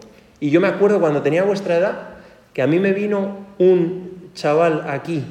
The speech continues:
estando yo ahí sentado, eh, que era de las Juventudes Socialistas, juraría que era, ¿vale? No sé cómo se llaman. Y, y nos vino a hablar de política. Y, y yo recuerdo, yo era muy del P P,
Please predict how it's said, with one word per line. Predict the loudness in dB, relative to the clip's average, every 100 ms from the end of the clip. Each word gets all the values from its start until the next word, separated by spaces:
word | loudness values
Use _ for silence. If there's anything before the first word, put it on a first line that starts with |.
| -16 -20 -20 -16
estando | -2 2 4
yo | 4
ahí | 4
sentado, | 4 0 0 0 0 0 -2 -10 -18 -20 -20 -20 _ _ _ -2
eh, | 2 4 4 2
que | 0
era | 2 4
de | 4
las | 4 2 0
Juventudes | -2 -2 0 0 0
Socialistas, | -4 -2 -2 -2 -4 -8 -6
juraría | -6 -2 -2 -4
que | -4
era, | -4 -6 -12 -20 -18 -10
¿vale? | -8 -6 -2
No | -2
sé | 0
cómo | -2
se | 0
llaman. | -2 -2 -6 -12 -18 -20 -20 -20 _ _ 0
Y, | 4 4 4 2 0 0
y |
nos | 0 2
vino | 2
a | 4
hablar | 2 2
de | 2
política. | 2 0 -4 -10 -14 -20 -20 _ _ _ _ _ _ _ _ _ _ _ _ _ -6
Y, | -2 -2 -2 -4 -8
y | 0
yo | 2
recuerdo, | 2 -2 2 2 2 -4
yo | -2 0
era | 2 0
muy | -2 -2 0 0
del | -2 -2
P | -4
P, | -4 -6 -14